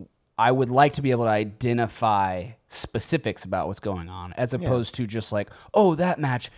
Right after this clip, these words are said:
Speaker 1: he really kicked the shit out of him,"
Speaker 2: Yeah.
Speaker 1: you know, <laughs> which is still exciting, I
Speaker 2: Yeah.
Speaker 1: guess, in, in certain instances, but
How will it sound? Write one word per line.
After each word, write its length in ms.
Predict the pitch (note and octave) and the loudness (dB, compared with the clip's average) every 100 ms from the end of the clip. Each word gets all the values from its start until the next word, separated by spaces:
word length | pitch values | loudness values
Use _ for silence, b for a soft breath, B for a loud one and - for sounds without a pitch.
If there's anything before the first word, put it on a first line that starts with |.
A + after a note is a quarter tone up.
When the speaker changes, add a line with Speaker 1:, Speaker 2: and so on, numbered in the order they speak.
| b | b
Speaker 1:
he 160 | G#3 | 0
really 280 | C#3+ B2+ A2+ | 2 0 -2
kicked 260 | G2+ A2+ - | -4 -6 -4
the 60 | |
shit 280 | D#2 C#3+ A#2 | -2 0 0
out 140 | F#2+ F#2 | 0 -4
of 60 | |
him," 200 | D2 G#2+ | -4 -4
Speaker 2:
Yeah. 220 | G2 F2 E2+ | -2 -4 -4
Speaker 1:
you 120 | A2+ | -4
know, 220 | G2+ F#2+ - B B | -4 -4 -6 B B
<laughs> 560 | C4 D4 D4 A3 - G3 | 2 4 2 0 -2 0
which 160 | F#3 | 2
is 100 | A3+ | 4
still 260 | - D#4 E4+ | 2 4 4
exciting, 580 | A3+ - F3+ F#3+ D#3+ D3 | 4 6 8 8 6 4
I 80 | C#3+ | 6
Speaker 2:
Yeah. 80 | B2+ | 6
Speaker 1:
guess, 220 | C3+ D3+ | 6 4
in, 80 | D3 | 2
in 180 | C#3 | 2
certain 300 | C#3 D3+ C#3 | 2 2 2
instances, 500 | D3 D#3 D3 C3 B2+ | 2 0 -2 -2 -2
but 320 | A#2 B2 A#2 | -2 0 -2